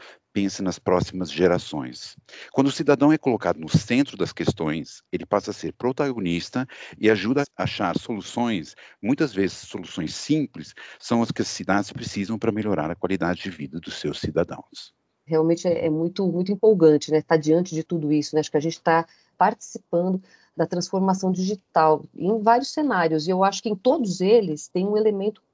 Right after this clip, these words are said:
Speaker 2: comum, que é a questão da inovação. Só que a gente percebe que a própria inovação se transformou nos últimos anos, né? Borges,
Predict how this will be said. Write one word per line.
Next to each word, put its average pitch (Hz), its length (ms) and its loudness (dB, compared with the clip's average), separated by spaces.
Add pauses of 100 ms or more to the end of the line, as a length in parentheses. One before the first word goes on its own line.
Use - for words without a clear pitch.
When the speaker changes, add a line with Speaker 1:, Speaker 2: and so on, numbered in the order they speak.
(100)
Speaker 2:
comum, 254 400 6
que 190 200 4
é 175 40 8
a 190 80 2
questão 196 320 -4
da 202 80 0
inovação. 214 640 2 (420)
Só 254 160 4
que 294 220 2 (100)
a 220 120 6
gente 254 220 -4
percebe 247 300 4
que - 80 2
a 233 60 2 (160)
própria 220 320 6
inovação 175 420 -2
se - 140 -8
transformou 160 640 0
nos 156 200 -2
últimos 160 420 -2
anos, 131 380 0
né? 180 200 6
Borges, 202 360 2